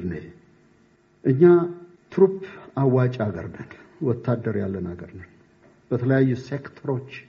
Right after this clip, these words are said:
እና አብዛኛውን የያዝነው እኛ ነን። የብዙ ሀገሮች ፍላጎት ኢትዮጵያ ከሌለች እስከ ዛሬ ድረስ የ-፣ የ-፣ የ-፣ ያለው ግኝት በጎ ነገር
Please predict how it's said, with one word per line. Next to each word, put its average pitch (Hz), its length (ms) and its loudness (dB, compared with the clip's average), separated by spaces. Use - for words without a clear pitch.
እና 123 260 2
አብዛኛውን 120 680 2
የያዝነው 113 500 0
እኛ 87 180 -6
ነን። 76 200 -16
የብዙ 180 320 6
ሀገሮች 190 460 6
ፍላጎት 214 680 4
ኢትዮጵያ 175 400 2
ከሌለች 220 520 4
እስከ - 260 -8
ዛሬ 123 280 2
ድረስ 110 340 -2
የ-፣ 117 180 -2
የ-፣ 117 280 -6
የ-፣ 113 220 0
ያለው 127 440 6
ግኝት 143 500 4
በጎ 165 480 0
ነገር 175 300 6